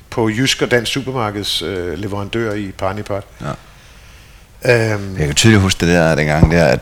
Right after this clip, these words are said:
Speaker 2: hvordan det begyndte at komme fokus på det, og
Speaker 1: Ja.
Speaker 2: ja.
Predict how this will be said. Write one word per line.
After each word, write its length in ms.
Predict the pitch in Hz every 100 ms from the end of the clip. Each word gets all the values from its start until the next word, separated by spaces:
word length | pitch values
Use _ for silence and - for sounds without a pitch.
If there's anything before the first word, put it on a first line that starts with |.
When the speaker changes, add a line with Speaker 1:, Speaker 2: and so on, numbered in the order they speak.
| -
Speaker 2:
hvordan 300 | 67 80 80
det 120 | 82
begyndte 280 | - 87 90
at 40 | 95
komme 180 | 87
fokus 340 | 80 98 98 95
på 220 | - 98
det, 200 | 95 82
og 80 | 67
Speaker 1:
Ja. 240 | 76 76 76 - - - -
Speaker 2:
ja. 80 | 82